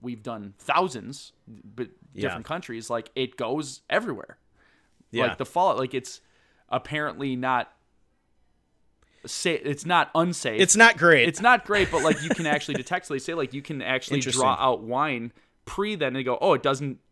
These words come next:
Speaker 1: contain this nuclear, uh, isotope," but everything
Speaker 2: <laughs>
Speaker 1: since then does, so you can tell if it's
Speaker 2: Yeah.
Speaker 1: faked. So it's, it's some interesting stuff. So lead and silver were discovered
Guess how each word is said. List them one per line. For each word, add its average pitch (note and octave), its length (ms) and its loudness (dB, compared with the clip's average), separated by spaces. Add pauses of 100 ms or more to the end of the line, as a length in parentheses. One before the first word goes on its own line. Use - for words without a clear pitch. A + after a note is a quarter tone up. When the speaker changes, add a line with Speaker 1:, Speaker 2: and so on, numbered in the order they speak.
(120)
Speaker 1:
contain D3 540 -6
this C#3 280 -4
nuclear, C3+ 760 -4 (540)
uh, A#2 320 0 (200)
isotope," C3+ 560 2 (440)
but D#3 240 4
everything D#3+ 520 4
Speaker 2:
<laughs> - 0 -
Speaker 1:
since D3+ 300 -4
then C#3+ 420 -2
does, C3 320 0
so - 140 -8
you B2+ 140 -2
can C3+ 160 -8
tell C3+ 240 0
if A#2+ 100 -8
it's A#2 100 -14
Speaker 2:
Yeah. A2+ 280 4
Speaker 1:
faked. - 140 -16 (200)
So B2 200 -6
it's, C#3+ 280 -4
it's C3+ 220 -8
some C#3+ 260 -6
interesting B2 380 -10
stuff. - 300 -14 (380)
So C#3 200 0
lead E3+ 340 4
and D#3 220 0
silver F3+ 460 4
were C3+ 160 0
discovered C#3 500 -2